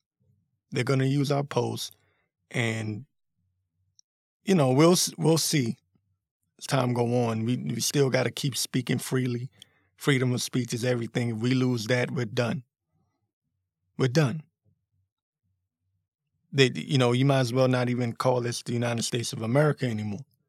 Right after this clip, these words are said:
You know, it's the United States of China at that point. It's the United States of communism at that point.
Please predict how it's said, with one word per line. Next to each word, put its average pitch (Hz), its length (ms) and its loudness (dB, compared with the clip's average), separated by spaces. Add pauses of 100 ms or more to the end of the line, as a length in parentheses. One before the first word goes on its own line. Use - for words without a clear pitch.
(1700)
You 110 120 -6
know, 107 180 -6
it's 117 160 -6
the 113 100 -4
United 117 360 2
States 117 400 -4
of 104 380 -10
China 101 360 0 (640)
at 95 100 -4
that - 200 -4
point. - 260 -8 (1300)
It's 117 160 -4
the 120 80 0
United 113 520 0
States 117 360 0
of 113 100 -6
communism 123 640 -4 (640)
at 110 180 -2
that 107 200 -4
point. 123 320 -4